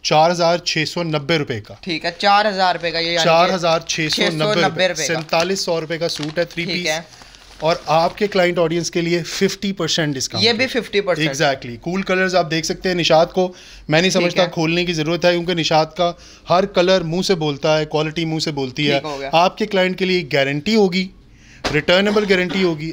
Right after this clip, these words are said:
Speaker 1: अमाउंट रिटर्नेबल
Speaker 2: कितनी
Speaker 1: गारंटी
Speaker 2: देर
Speaker 1: होगी।
Speaker 2: तक की, यानी कि उनके पास वारंटी है?
Speaker 1: अगर वो ये समझते हैं कि within the season, within, within, I mean, जनरल वारंटी लोग देते हैं वन वीक में।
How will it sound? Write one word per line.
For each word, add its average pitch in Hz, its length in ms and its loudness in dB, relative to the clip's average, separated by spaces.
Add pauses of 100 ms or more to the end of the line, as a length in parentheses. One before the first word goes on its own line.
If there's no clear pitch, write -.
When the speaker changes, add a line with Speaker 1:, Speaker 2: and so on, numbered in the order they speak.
Speaker 1:
अमाउंट 165 320 0
रिटर्नेबल 196 420 -2
Speaker 2:
कितनी 175 140 -2
Speaker 1:
गारंटी 277 220 2
Speaker 2:
देर 254 120 4
Speaker 1:
होगी। 240 120 -4
Speaker 2:
तक 247 120 -2
की, 240 140 -8
यानी 214 200 -4
कि 226 60 -8
उनके 214 160 -8
पास 202 220 -2
वारंटी 180 320 -4
है? 151 60 2
Speaker 1:
अगर 196 220 2
वो 196 120 0
ये 196 160 0
समझते 180 360 -6
हैं 180 240 -2
कि 185 140 -2
within 165 320 -6
the 170 140 -6
season, 156 400 -4
within, 170 280 -4 (220)
within, 160 300 -2 (500)
I 147 100 0
mean, 165 200 0 (200)
जनरल 170 320 4
वारंटी 180 320 2
लोग 180 180 -2
देते 170 220 0
हैं 170 80 2
वन 151 180 2
वीक 135 260 -6
में। 98 100 -10